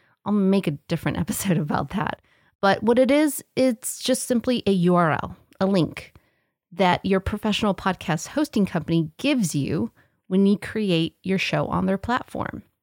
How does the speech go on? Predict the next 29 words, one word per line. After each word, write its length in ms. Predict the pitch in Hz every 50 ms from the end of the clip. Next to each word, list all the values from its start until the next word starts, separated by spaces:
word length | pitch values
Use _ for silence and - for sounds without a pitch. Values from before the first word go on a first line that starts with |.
| _ _ _ _ _
You 160 | 170 170 156 -
drop 340 | _ - 196 202 - - -
that 220 | - 214 202 - 175
link 260 | 180 170 175 - 175
in 120 | 170 165
there, 280 | 160 160 160 156 156 - -
and 100 | 175 165
then 140 | 165 165 165
you're 80 | 160
gonna 160 | 156 165 151 170
hit 260 | 151 - 170 151 -
submit. 920 | - - - 160 156 160 151 165 160 143 - - _ - - - - - _ _ _ _ _ _ _ _ _ _ _ _ _ _
From 260 | - - 196 175 170
there, 280 | 170 208 226 208 175 175
it's 180 | 175 180 - -
just 220 | - 185 - -
a 80 | 214 190
waiting 540 | 170 170 165 180 185 180 160 151 151 160 - _
time. 400 | _ - - - - - - - - -
Again, 280 | 160 180 180 175 170
it 120 | 165 156 -
just 160 | - - -
doesn't 300 | - 214 190 202 208 - _ _
automatically 880 | - 175 175 180 185 180 175 170 165 165 165 - - 170 160 160 156 - - - - - -
become 380 | - 180 - - - 185 175 170
available 580 | 156 156 - - 160 160 156 147 160 156 - -
on 100 | 165 170 -
Apple 280 | - - - - 156 151
Podcast. 840 | - - - 156 - - - - - - - - 175 - - -